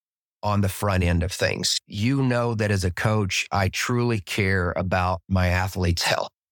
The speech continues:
And if I see something early on, we've got to start moving in a direction to keep you healthy. And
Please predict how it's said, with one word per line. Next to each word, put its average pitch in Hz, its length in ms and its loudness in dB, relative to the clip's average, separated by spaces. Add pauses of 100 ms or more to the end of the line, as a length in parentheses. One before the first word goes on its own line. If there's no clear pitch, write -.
(100)
And 98 120 2
if 95 100 0
I 104 120 0
see 117 280 0
something 107 440 0
early 104 400 2
on, 101 240 2 (100)
we've 107 220 0
got 117 160 2
to 117 60 0
start 110 300 -2
moving 120 400 4
in 113 120 2
a 101 60 2
direction 101 720 2
to 95 180 0
keep 101 340 0
you 98 240 2 (100)
healthy. 85 440 -2
And 98 120 2